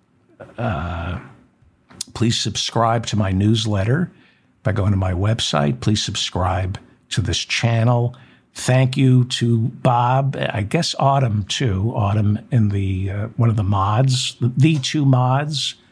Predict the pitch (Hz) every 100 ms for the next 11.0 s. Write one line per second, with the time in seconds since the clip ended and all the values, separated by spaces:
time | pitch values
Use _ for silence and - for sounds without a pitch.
0 | _ - 127 113 110 - 127 131 131 139
1 | 131 127 - - - - _ _ - 123
2 | 143 151 160 - - 151 139 160 160 151
3 | 127 - - _ 156 135 120 120 110 127
4 | 113 117 - - 110 107 98 - 135 143
5 | 139 123 110 107 104 107 104 92 - 87
6 | 87 - 113 76 64 - - _ - 104
7 | 82 - 80 - 76 69 69 - - 65
8 | 62 - _ - - - - _ _ _
9 | - 101 95 90 92 92 - _ _ _
10 | - - 117 120 - 117 101 95 95